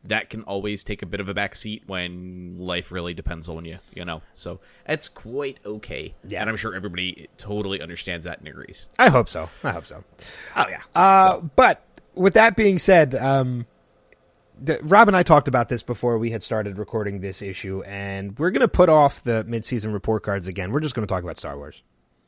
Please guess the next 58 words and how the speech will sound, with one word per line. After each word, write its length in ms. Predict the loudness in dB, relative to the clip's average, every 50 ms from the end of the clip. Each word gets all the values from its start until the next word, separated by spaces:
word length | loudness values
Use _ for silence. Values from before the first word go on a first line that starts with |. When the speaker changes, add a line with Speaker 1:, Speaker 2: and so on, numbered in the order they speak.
| _ _ 0
Speaker 1:
Yeah, 240 | 2 4 4 4 2 -2 _
uh, 200 | 0 0 0 0 0
last, 300 | 2 2 4 2 2 -2 -10 -8
Speaker 2:
<laughs> 60 | -4
Speaker 1:
The 140 | -4 -4 -2
Last 380 | -2 -2 -2 -2 -2 -4 -6
Jedi. 160 | -6 -4 0 2
Speaker 2:
The 80 | 2
Last 300 | 4 4 4 4 2 0
Speaker 1:
So, 140 | -4 -6 -6
Speaker 2:
Jedi. 180 | -6 -8 -10 -12 _ _ _ _ _ _ _ _ _ -4
Speaker 1:
um, 260 | 0 0 2 4 4
Speaker 2:
It's 140 | 2 4 6
not 140 | 6 6 6
Speaker 1:
I 40 | 6
think 20 |
Speaker 2:
D 100 | 6 4
C, 80 | 6 4
Speaker 1:
we're 60 | 2
just 100 | 2 2
Speaker 2:
but 40 | 2
Speaker 1:
gonna 100 | 0 0
Speaker 2:
who 60 | 0
Speaker 1:
talk. 160 | 0 -2 -2
Speaker 2:
cares? 180 | -4 -6 -16 -20 _ _ _ _ _ _ _ _ -12
Speaker 1:
It, 280 | -12 -10 -10 -10 -14 -14 _ _ _ -16
it, 100 | -16 -10 -8
it's 200 | -8 -8 -6 -6
okay. 260 | -6 -4 -2 -2 -2
It, 240 | -2 -2 -4 -6 _ _ _ _ _ _ -12
it's 220 | -10 -8 -8 -6
owned 180 | -6 -6 -6 -4
by 140 | -2 -4 -4
Disney, 320 | -4 -6 -10 -8 -8 -10
which 180 | -8 -10 -10 -10
owns 240 | -10 -10 -8 -10 -8
Marvel. 400 | -6 -4 -4 -4 -4 -4 -6 -4
So 560 | -2 -2 0 0 0 0 -2 -2 -2 -4 -4
Marvel 460 | -6 -4 -2 -2 -2 0 -2 -2 -4
and 80 | -4 -4
D 160 | -6 -8 -6
C, 420 | -6 -6 -6 -6 -6 -8 -8 -6
they're 180 | -2 -2 0 0
the 120 | 0 -2
same 240 | -2 -4 -4 -4 -4
thing. 180 | -4 -6 -2 0
Speaker 2:
Uh, 40 |
yeah, 120 | 0 2 2
Speaker 1:
so 40 | 2
Speaker 2:
there 80 | 0 0
we 60 | -2
Speaker 1:
it's 100 | -4 -4
Speaker 2:
go. 80 | -4 -2
Speaker 1:
quite 160 | -2 -2 -2
okay. 200 | -4 -8 -12 -8 -4 -2 -2 0 0
Speaker 2:
<laughs> 240 | -2 0 0 0 0
Speaker 1:
So, 200 | 0 -2 -4 -4 -6 -6 -6 -6 -8 -10 -10 _ _
um, 460 | -4 -2 0 0 0 0 -2 -4 -8